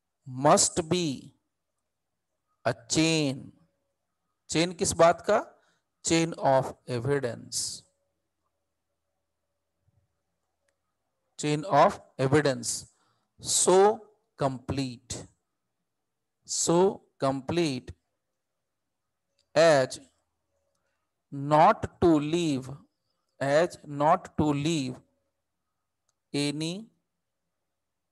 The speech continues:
reasonable ground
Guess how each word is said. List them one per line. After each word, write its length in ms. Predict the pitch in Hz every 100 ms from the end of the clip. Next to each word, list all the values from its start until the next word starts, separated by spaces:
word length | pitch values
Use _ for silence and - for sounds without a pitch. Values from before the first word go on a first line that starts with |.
| _ _ _ _ -
reasonable 1080 | 139 151 214 233 214 160 123 120 123 120 - _ _ _ _ _ _ _ _ _ _ _ _ _ _ _ _ _ 139 127
ground 560 | 135 117 104 113 -